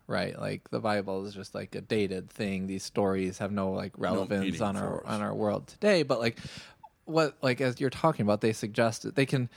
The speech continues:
Speaker 1: they can get us to places as, as people that, um, that, like, other things can't, that, like,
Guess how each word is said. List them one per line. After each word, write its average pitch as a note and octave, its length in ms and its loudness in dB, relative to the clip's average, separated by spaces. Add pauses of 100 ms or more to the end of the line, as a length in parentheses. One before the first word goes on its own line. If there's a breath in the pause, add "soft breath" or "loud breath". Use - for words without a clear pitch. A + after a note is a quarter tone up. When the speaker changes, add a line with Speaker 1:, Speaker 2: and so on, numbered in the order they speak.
(400 loud breath)
Speaker 1:
they D3+ 120 6
can D#3 140 0
get D#3 160 6
us D#3 180 2
to C#3+ 100 -6
places B2+ 600 0
as, A2 380 0
as A2 200 0
people F#2+ 540 0
that, A2 260 0 (520)
um, F#2 600 0 (800)
that, B2+ 120 4 (160)
like, C3 160 2
other A#2+ 220 4
things A2 360 -2
can't, - 520 -4
that, G2+ 200 0
like, - 380 -4